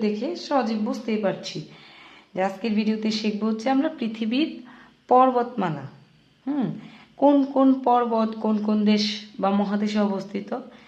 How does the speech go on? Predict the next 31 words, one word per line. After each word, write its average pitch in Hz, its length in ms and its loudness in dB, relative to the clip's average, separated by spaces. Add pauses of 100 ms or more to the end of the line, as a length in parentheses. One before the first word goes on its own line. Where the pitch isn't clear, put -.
(240)
এই 180 60 -6 (100)
সব 220 140 0 (120)
কিছু - 200 -8 (100)
আমরা 254 200 -2 (680)
একটা 214 200 -2 (100)
ভিডিওতে 262 460 2
শেখার 208 340 -2
চেষ্টা 190 260 -4
করবো 220 160 -4 (100)
ইনশাআল্লাহ। 143 400 -8 (680)
প্রথমেই 339 440 2
আমি 294 160 4
যদি 269 180 0
একটা 226 220 -2
কথা 208 180 0 (100)
বলি, 190 180 -2 (840)
সেটা 240 300 -4
হচ্ছে 220 180 -4 (180)
পাহাড় 269 340 2 (140)
এবং 233 120 -2 (140)
পর্বত 220 340 -2 (380)
এই - 120 -10
দুইটা 214 220 -6 (100)
কিন্তু 202 240 -10 (520)
ভিন্ন 269 240 4 (120)
জিনিস। 147 280 -4 (840)
পাহাড়ের 285 480 2
সর্বোচ্চ 294 420 0 (140)
উচ্চতা 214 400 -4
হতে 202 260 -6
পারে 247 160 -2